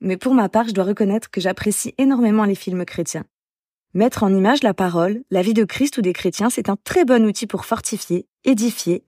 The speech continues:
encourager ou exhorter. Je voudrais donc vous parler du film War Room.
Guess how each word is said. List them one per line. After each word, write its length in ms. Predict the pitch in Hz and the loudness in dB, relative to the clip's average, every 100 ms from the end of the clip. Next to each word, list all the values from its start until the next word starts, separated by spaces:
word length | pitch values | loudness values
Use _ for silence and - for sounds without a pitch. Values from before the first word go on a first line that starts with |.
| - | -2
encourager 720 | 254 - 262 208 165 190 - | -2 0 2 2 2 -4 -4
ou 140 | - 285 | -2 0
exhorter. 540 | 190 165 - - 95 _ _ _ _ _ _ | 0 -2 -8 -10 -12 _ _ _ _ _ _
Je 140 | - 185 | -4 -2
voudrais 220 | 175 175 | 2 2
donc 200 | 208 269 | 2 2
vous 80 | 202 | 0
parler 300 | 170 190 214 | 0 2 0
du 100 | 180 | -2
film 320 | - 208 180 | -2 0 0
War 400 | 170 170 190 170 | 0 -2 -4 -4
Room. 380 | 170 180 165 | -4 -4 -4